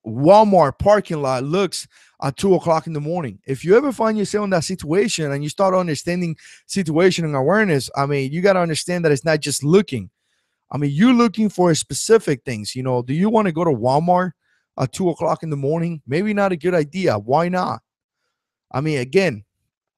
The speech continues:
if you live in an area where you always see police officer or, or the parking lot is well lighted, so you could park in the front,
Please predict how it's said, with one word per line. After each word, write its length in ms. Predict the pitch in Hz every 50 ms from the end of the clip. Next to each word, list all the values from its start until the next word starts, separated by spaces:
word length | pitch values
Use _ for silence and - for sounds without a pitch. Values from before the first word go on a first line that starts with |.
| _ _ -
if 140 | 151 147 135
you 100 | 165 170
live 180 | 190 190 170
in 60 | 180
an 100 | 170 151
area 380 | - 156 170 175 180 175 175 165
where 140 | 160 151 135
you 160 | 131 143 156
always 220 | 165 160 156 139
see 160 | - - 180 -
police 400 | - 143 139 147 160 143 - 160
officer 480 | 147 151 151 - 151 - - 170 160
or, 160 | 147 131 120 - - - _ -
or 100 | - 117
the 80 | 120 113
parking 400 | - - 170 170 180 - - 170
lot 160 | 170 160 156
is 160 | 147 117 107
well 320 | 117 139 151 156 156 156 147
lighted, 580 | 147 147 151 156 160 156 160 160 156 147 143
so 120 | - - 120
you 160 | 117 131 131
could 160 | 139 120 -
park 260 | - 156 151 147 -
in 60 | 151
the 80 | 139 123
front, 440 | - - 160 160 160 160 151 156